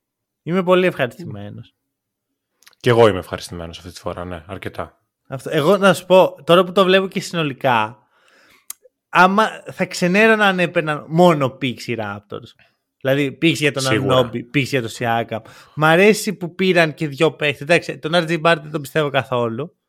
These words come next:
Speaker 1: Αλλά ακόμα και ο Barrett είναι καλύτερος από ό,τι ήτανε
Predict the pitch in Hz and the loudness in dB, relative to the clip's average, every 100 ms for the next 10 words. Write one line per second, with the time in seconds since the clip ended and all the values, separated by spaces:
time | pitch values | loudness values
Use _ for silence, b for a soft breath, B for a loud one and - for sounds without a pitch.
0 | _ _ _ 143 160 147 - b b 147 | _ _ _ 2 4 4 0 b b -4
1 | 139 185 185 175 180 185 175 190 - 165 | 0 0 0 4 6 6 4 -4 2 4
2 | 160 208 190 147 135 123 123 117 120 110 | 4 2 2 0 -2 -6 -6 -6 -8 -10
3 | 110 107 113 - | -10 -14 -14 -20